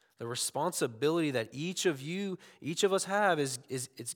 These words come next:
it's great. It is a big responsibility, but our responsibility is to be faithful, diligent stewards, and then we have to trust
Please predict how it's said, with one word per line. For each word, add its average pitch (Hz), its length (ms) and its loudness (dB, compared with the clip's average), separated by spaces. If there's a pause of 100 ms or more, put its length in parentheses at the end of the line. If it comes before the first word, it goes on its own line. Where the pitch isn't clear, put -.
it's - 140 -4
great. 165 360 2
It 127 100 -6
is 185 160 0
a 175 40 0
big 156 260 -2
responsibility, 156 600 -2
but 117 200 -2
our 151 200 6
responsibility 160 840 0
is 131 100 -4
to 135 100 -6
be 123 160 -8
faithful, 165 760 -4 (520)
diligent 156 560 2 (240)
stewards, 170 760 -6 (280)
and 123 80 -10
then 131 80 -6
we 143 140 -4
have 180 220 -2
to 170 120 -4
trust - 680 -2